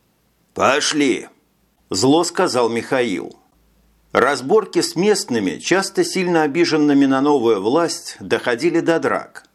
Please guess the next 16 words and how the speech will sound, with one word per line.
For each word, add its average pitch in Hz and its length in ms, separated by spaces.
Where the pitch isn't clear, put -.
А 98 160
особенно, 165 460
когда 139 340
стороны 156 500
разогревались 113 800
пивом 170 600
и 123 100
тем, 123 220
что 117 200
покрепче. - 680
В 101 120
один 156 340
день 185 380
терпение 190 560
командования 160 760
лопнуло – 120 640